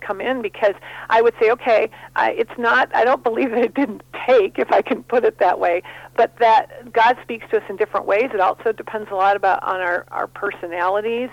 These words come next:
uh, how the Spirit chooses to speak to us. And so that's when I would say, "All right, now what happened to you? Let's, let's talk about that, and let's try to cultivate this relationship with God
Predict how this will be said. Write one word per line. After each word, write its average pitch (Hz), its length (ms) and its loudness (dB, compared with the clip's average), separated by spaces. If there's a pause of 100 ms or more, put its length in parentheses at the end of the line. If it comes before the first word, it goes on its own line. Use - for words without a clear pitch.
uh, 180 280 -4 (380)
how 214 160 2
the 202 120 -2 (100)
Spirit 196 400 0
chooses 247 500 -6 (260)
to 233 180 -8
speak 226 260 -12
to 240 160 -2
us. 220 160 4 (160)
And 190 340 -8 (100)
so 180 280 2 (260)
that's 220 280 2
when 220 120 0
I 196 120 2
would 190 240 -6
say, 190 100 0
"All 214 160 2
right, 214 180 0
now 196 180 -4
what 214 200 -2
happened 240 500 0
to 226 80 -14
you? 214 260 2
Let's, - 200 -4 (220)
let's - 220 -8 (120)
talk - 160 -2
about 233 200 0
that, 214 120 0
and 220 80 -10
let's 214 200 -6
try 208 140 -2
to - 80 -10
cultivate 214 760 -2 (280)
this 208 180 -4
relationship 202 540 -6
with 202 120 -8
God 202 280 2